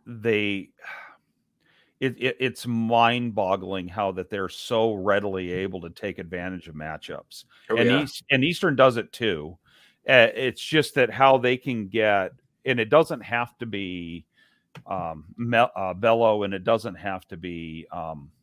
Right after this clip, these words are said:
Speaker 1: Raekwon Battle. They just seem
Speaker 2: No.
Speaker 1: to find that guy every night that can give them, you know, like it was Osabor in that second game for us. It, I
Speaker 2: Yeah.
Speaker 1: think their, their ability to manipulate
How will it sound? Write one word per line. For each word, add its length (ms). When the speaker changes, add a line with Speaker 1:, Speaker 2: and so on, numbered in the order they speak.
Speaker 1:
Raekwon 480
Battle. 460
They 180
just 220
seem 140
Speaker 2:
No. 40
Speaker 1:
to 60
find 300
that 160
guy 160
every 240
night 380
that 180
can 200
give 320
them, 540
you 140
know, 140
like 180
it 60
was 260
Osabor 640
in 100
that 280
second 380
game 220
for 260
us. 200
It, 140
I 80
Speaker 2:
Yeah. 220
Speaker 1:
think 280
their, 420
their 320
ability 680
to 120
manipulate 880